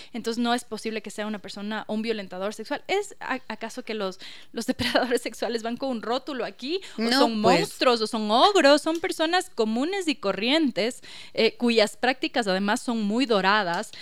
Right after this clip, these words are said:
Speaker 1: porque engañan, porque así es, es la forma de acercarse. Entonces, tampoco, eh, pensar que el depredador es la persona más lejana.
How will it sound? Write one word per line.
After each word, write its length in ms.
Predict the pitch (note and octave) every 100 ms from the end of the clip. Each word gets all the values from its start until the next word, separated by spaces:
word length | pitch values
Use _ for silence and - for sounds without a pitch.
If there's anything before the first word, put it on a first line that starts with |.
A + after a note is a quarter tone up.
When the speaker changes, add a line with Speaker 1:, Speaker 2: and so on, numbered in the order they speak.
| - - - -
Speaker 1:
porque 260 | G3+ -
engañan, 760 | F3+ E3+ F#3+ F4 F4 G3 G#3+ A3
porque 280 | - D#3+ C3+
así 380 | - G#3+ B3 A3+
es, 240 | G#3 G3+ -
es 140 | G3
la 100 | F#3
forma 380 | - G3 G#3+ G#3
de 60 |
acercarse. 600 | E3+ - D#3+ A#3 G4+ F#4+ A3
Entonces, 320 | G3 A#3 B3
tampoco, 580 | A3+ G#3+ B3 D4 G4+ G4 - - -
eh, 280 | A3+ G3+ - -
pensar 560 | A#3+ G#3 - B3 D4
que 240 | - A3+ -
el 140 | A3+
depredador 560 | F#3 F#3+ G3 F3+ F#3 A3+
es 100 | B3
la 100 | F#3
persona 340 | F#3 G#3 G#3+
más 300 | F#3+ F3 B3
lejana. 580 | B3 G#3+ A3+ A3+ B3 C4